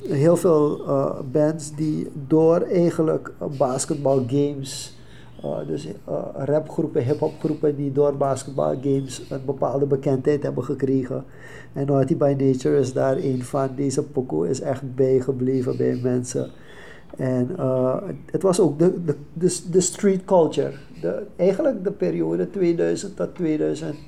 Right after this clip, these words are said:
ik denk tweeduizend vijf, misschien tweeduizend tien, is een beetje de streetball periode geweest van de N B A. Dat komt ook weer terug eigenlijk later in deze uitzending, volgens mij, als we het over de favoriete games gaan hebben.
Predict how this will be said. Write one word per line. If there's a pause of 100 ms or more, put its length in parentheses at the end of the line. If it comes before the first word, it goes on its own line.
(100)
ik
denk
tweeduizend (320)
vijf,
misschien
tweeduizend
tien, (480)
is
een
beetje
de
streetball (260)
periode
geweest
van
de
N
B (400)
A.
Dat
komt
ook
weer
terug
eigenlijk
later
in
deze
uitzending,
volgens
mij,
als
we
het
over
de
favoriete
games
gaan
hebben.